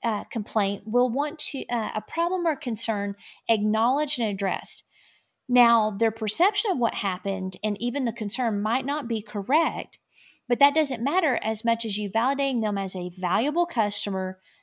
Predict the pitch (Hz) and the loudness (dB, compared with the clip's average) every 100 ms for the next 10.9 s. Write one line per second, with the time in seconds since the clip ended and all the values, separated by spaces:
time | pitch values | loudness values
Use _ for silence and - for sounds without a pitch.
0 | _ 208 208 202 202 196 185 180 220 - | _ -2 0 0 0 -2 -4 -4 -4 -2
1 | 233 214 190 180 175 - 180 175 190 170 | -4 -2 -4 -4 -8 -8 -8 -6 -6 -8
2 | 175 262 254 247 226 190 185 180 180 - | -6 -4 -2 -4 -4 -4 -4 -6 -4 -6
3 | - 175 - - 208 _ _ _ _ _ | -6 -8 -8 -10 -14 _ _ _ _ _
4 | _ - _ _ _ _ _ - - 269 | _ -20 _ _ _ _ _ -6 4 6
5 | 240 226 359 440 427 262 233 240 - 196 | 6 4 2 0 0 0 0 -2 -4 -6
6 | 165 - - - - 220 208 208 208 - | -6 -6 -6 -6 -2 2 2 0 -2 -6
7 | 196 - 220 202 202 - 202 185 180 220 | -4 0 0 0 0 -2 -4 -6 -2 0
8 | 240 269 233 180 170 175 _ - 214 - | 2 2 0 -4 -6 -12 _ -8 -6 -6
9 | _ 190 170 - 220 202 196 170 - 262 | _ -12 -12 -8 -6 -2 -2 -2 -4 0
10 | 294 294 294 285 180 - - - 226 | 0 0 0 -2 -4 -4 -10 -12 -14